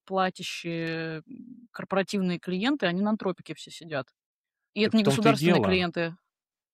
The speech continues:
Speaker 2: Так в том-то и дело. Там же проблема-то в чём? Что, а, по крайней мере, как было сформулировано, опять же, может быть, я тут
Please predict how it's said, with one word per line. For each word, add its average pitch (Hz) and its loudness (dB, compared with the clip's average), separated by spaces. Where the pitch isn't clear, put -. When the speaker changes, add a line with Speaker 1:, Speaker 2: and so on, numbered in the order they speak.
Speaker 2:
Так 120 -2
в - -18
том-то 139 0
и 139 2
дело. 139 4
Там 117 0
же 113 0
проблема-то 127 0
в - -8
чём? 110 -2
Что, 104 -4
а, 107 2
по 131 0
крайней 139 2
мере, 117 2
как 123 0
было 120 4
сформулировано, 131 4
опять 117 0
же, 104 0
может 110 2
быть, 110 -2
я 113 4
тут - -10